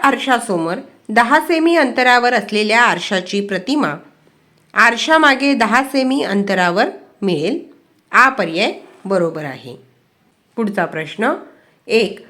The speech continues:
वरील प्रयोगाच्या माध्यमातून सपाट आरशात मिळालेल्या प्रतिमांच्या संदर्भात पडताळून पाहिलेले सूत्र स्पष्ट करा. त्या ठिकाणी आपण सूत्र लिहिलेले आहे. एन बरोबर तीनशे साठ भागिले ए वजा एक.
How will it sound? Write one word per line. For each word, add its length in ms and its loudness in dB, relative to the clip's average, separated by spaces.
वरील 380 4
प्रयोगाच्या 600 2
माध्यमातून 760 0
सपाट 320 6
आरशात 460 0
मिळालेल्या 500 0
प्रतिमांच्या 680 -2
संदर्भात 540 -2
पडताळून 560 2
पाहिलेले 460 0
सूत्र 380 -6
स्पष्ट 420 -8
करा. 340 -6
त्या 100 2
ठिकाणी 360 -6
आपण 220 -6
सूत्र 320 -8
लिहिलेले 500 -6
आहे. 560 -6
एन 280 2
बरोबर 480 2
तीनशे 400 -2
साठ 420 2
भागिले 420 0
ए 520 0
वजा 360 2
एक. 220 -2